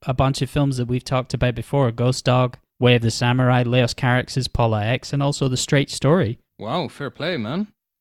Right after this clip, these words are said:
Speaker 1: It also beat out Ratcatcher, although Ratcatcher wasn't nominated for Palme d'Or. Ratcatcher was nominated in the Un Certain Regard category, but still
Speaker 2: Ah, fair
Speaker 1: got,
Speaker 2: enough.
Speaker 1: still got steamrolled.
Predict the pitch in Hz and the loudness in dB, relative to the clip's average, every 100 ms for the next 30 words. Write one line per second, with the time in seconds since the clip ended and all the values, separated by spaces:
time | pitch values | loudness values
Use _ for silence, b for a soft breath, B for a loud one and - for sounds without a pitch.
0 | _ - 139 143 147 131 135 127 127 120 | _ 2 8 8 8 4 2 2 2 2
1 | 101 113 123 - 117 104 - 104 107 113 | 2 0 0 0 -2 -2 -2 -2 0 0
2 | 110 120 123 120 113 117 107 110 113 107 | 2 2 2 2 2 0 0 0 0 0
3 | 120 127 101 95 101 - 101 107 101 98 | 0 0 -2 -4 -8 -6 -6 -4 -6 -4
4 | 104 101 - - _ _ 131 123 113 127 | -4 -6 -12 -20 _ _ -2 0 2 2
5 | 117 117 107 117 113 110 107 - 107 104 | 2 2 2 2 2 2 0 -2 -2 0
6 | 104 104 113 104 - 117 - 127 113 98 | 0 -2 -2 -2 -2 -4 0 0 0 -2
7 | 101 107 107 101 87 87 - 101 92 98 | -6 -6 -6 -6 -6 -8 -8 -8 -8 -8
8 | 92 92 107 - - - 104 117 104 101 | -8 -8 -10 -18 -16 -10 -6 -2 -2 -2
9 | 107 110 107 107 117 110 107 - 113 104 | -6 -4 -6 0 0 0 -4 -4 -2 -2
10 | 101 104 | -2 -4